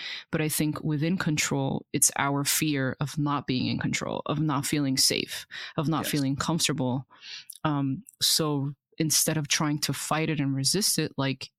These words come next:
Speaker 1: you started to experience on the plane, or I start to experience when I'm studying, um,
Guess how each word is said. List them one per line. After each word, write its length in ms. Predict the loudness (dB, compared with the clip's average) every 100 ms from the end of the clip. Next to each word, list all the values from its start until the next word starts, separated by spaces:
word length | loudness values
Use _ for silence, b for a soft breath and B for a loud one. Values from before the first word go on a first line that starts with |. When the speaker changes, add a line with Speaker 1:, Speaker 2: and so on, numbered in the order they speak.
| _ -12
Speaker 1:
you 280 | -4 0 0
started 320 | 2 0 0
to 100 | -2
experience 460 | 0 0 2 0 0
on 60 | 0
the 80 | 0
plane, 460 | 0 0 2 0 -2
or 340 | -2 0 -2 B B B B
I 120 | 0
start 260 | 2 2 0
to 100 | -2
experience 880 | 2 0 2 0 0 0 2 0 0
when 300 | -4 -2 0
I'm 140 | 0 2
studying, 680 | 2 2 0 0 0 -2 -4 B B B -4
um, 400 | -2 0 0 -2